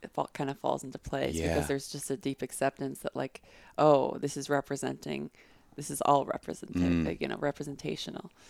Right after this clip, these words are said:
Speaker 2: Yeah.
Speaker 1: of exactly where I'm at.
Speaker 2: Yeah.
Speaker 1: And
Speaker 2: It,
Speaker 1: I, yeah.
Speaker 2: acceptance is such a fucking powerful one.
Speaker 1: Yeah.
Speaker 2: Because it, it's like you say, and, and, and you hear about this a lot in, in recovery.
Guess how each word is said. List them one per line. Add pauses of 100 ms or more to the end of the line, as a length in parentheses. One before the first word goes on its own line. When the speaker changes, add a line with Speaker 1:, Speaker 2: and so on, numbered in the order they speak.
Speaker 2:
Yeah. (100)
Speaker 1:
of
exactly
where
I'm
at. (1300)
Speaker 2:
Yeah. (240)
Speaker 1:
And
Speaker 2:
It, (120)
Speaker 1:
I,
yeah. (220)
Speaker 2:
acceptance
is
such
a
fucking
powerful
one. (180)
Speaker 1:
Yeah. (220)
Speaker 2:
Because
it,
it's
like
you
say,
and,
and,
and
you
hear
about
this
a
lot
in,
in
recovery.